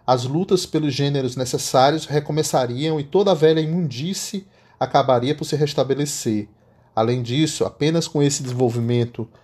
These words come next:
universal das forças produtivas é posto um intercâmbio universal dos homens e com isso é produzido simultaneamente em todos os povos o fenômeno da massa sem propriedade,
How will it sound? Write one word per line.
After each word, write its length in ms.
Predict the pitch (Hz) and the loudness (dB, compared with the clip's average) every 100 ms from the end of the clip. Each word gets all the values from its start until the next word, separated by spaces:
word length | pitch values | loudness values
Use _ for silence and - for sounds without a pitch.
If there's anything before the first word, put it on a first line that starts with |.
| _ _ | _ _
universal 640 | 135 135 127 - - 143 | -4 2 4 4 6 6
das 160 | 170 - | 6 2
forças 260 | 131 - | -2 -6
produtivas 760 | - 123 120 117 - 180 139 117 | -8 -6 -4 -4 -4 -4 -2 -4
é 40 | |
posto 360 | 135 147 147 156 | -2 0 0 0
um 20 | |
intercâmbio 560 | 160 160 143 - 151 147 | 0 0 0 2 2 2
universal 460 | 156 160 - 147 | 4 2 4 4
dos 180 | 135 123 | 2 0
homens 480 | 131 156 180 196 - - _ _ _ - | 0 2 2 -2 -6 -14 _ _ _ -6
e 80 | |
com 180 | 147 196 | 0 4
isso 240 | 160 165 175 | 4 4 2
é 20 | |
produzido 520 | - 175 147 131 151 | 2 -2 -2 0 0
simultaneamente 840 | - 185 185 180 160 127 131 147 139 | 0 0 0 0 0 0 -2 -2 -4
em 40 | |
todos 300 | 120 160 165 | 2 2 2
os 120 | 156 | -2
povos 480 | - 123 123 131 139 | 2 6 6 6 -2
o 60 | 143 | -6
fenômeno 460 | 151 135 131 135 | -4 -4 -4 -2
da 100 | 135 | 0
massa 500 | 135 127 139 147 - | 2 2 2 2 0
sem 220 | 156 - | -2 -2
propriedade, 960 | 143 147 - 160 139 113 104 - - | -2 -2 0 0 2 0 0 -6 -12